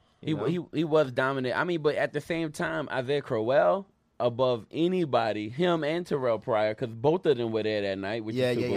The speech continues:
Speaker 1: yeah.
Speaker 2: weird.
Speaker 1: Oh, yeah, yeah, yeah, yeah.
Speaker 2: Yeah,
Speaker 1: Wow.
Speaker 2: but, but both of them should realize something. Isaiah Crowell was on a lot of people's do not touch list.
Speaker 1: Mm-hmm.
Speaker 2: Does that make sense?
Speaker 1: Mm-hmm.
Speaker 2: Terrell Pryor was somebody who nobody wanted to touch either.
Speaker 1: Yeah.
Speaker 2: And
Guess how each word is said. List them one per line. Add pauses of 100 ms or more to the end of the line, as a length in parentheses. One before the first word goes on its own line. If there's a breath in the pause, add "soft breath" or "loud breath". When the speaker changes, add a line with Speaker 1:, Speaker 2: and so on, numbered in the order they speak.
(120)
Speaker 1:
yeah.
Speaker 2:
weird.
Speaker 1:
Oh,
yeah,
yeah,
yeah,
yeah.
Speaker 2:
Yeah,
Speaker 1:
Wow.
Speaker 2:
but,
but
both
of
them
should
realize
something. (440)
Isaiah
Crowell
was
on
a
lot
of
people's
do
not
touch
list. (100)
Speaker 1:
Mm-hmm.
Speaker 2:
Does
that
make
sense?
Speaker 1:
Mm-hmm.
Speaker 2:
Terrell
Pryor
was
somebody
who
nobody
wanted
to
touch
either. (240 soft breath)
Speaker 1:
Yeah.
Speaker 2:
And